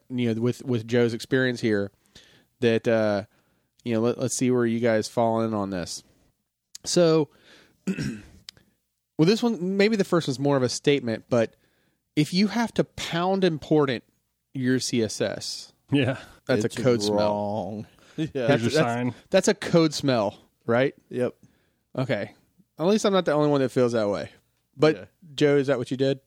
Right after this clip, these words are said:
Speaker 1: for all your stuff? Did you pound important?
Speaker 2: No, um, I
Speaker 1: Or
Speaker 2: actually
Speaker 1: n-,
Speaker 2: did a
Speaker 1: I, I said
Speaker 2: pretty
Speaker 1: pound
Speaker 2: decent
Speaker 1: important.
Speaker 2: job.
Speaker 1: I meant bang important. Sorry.
Speaker 2: <laughs> No, no. Um, bang, nice. Um, uh, no, I, uh, I pretty much did the C S S, like,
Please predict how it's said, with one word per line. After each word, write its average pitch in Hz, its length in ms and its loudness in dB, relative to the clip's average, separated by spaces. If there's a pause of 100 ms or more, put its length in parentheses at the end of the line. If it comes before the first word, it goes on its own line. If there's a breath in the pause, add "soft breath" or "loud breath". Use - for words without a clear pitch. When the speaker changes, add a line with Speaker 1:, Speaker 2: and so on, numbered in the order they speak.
(140)
Speaker 1:
for - 180 -8
all 127 80 -4
your 127 120 -8
stuff? 123 320 -10
Did 127 160 -4
you 143 60 2
pound 143 220 0
important? 123 480 -2 (560)
Speaker 2:
No, 175 220 4
um, 135 260 2
I 131 280 2
Speaker 1:
Or 143 100 4
Speaker 2:
actually 147 220 -2
Speaker 1:
n-, 156 140 0
Speaker 2:
did 139 40 2
a 113 260 0
Speaker 1:
I, 143 40 0
I - 20 2
said 156 140 2
Speaker 2:
pretty 214 160 2
Speaker 1:
pound 127 160 2
Speaker 2:
decent 123 200 0
Speaker 1:
important. 117 200 2
Speaker 2:
job. 110 80 2
Speaker 1:
I - 20 2
meant 127 220 -4
bang 113 240 -2
important. 104 400 -4
Sorry. 104 340 -2
Speaker 2:
<laughs> - 100 -14
No, 107 240 2 (200)
no. 123 100 4 (600 loud breath)
Um, 104 300 -2
bang, 92 240 -4
nice. 101 260 -6
Um, 120 440 0
uh, 131 200 0
no, 131 200 2
I, 131 300 0
uh, 139 140 2
I 123 120 2
pretty 202 240 0
much 285 360 0
did 156 140 2
the 147 60 0
C - 160 -2
S 156 140 -2
S, 175 280 -4
like, 120 300 -4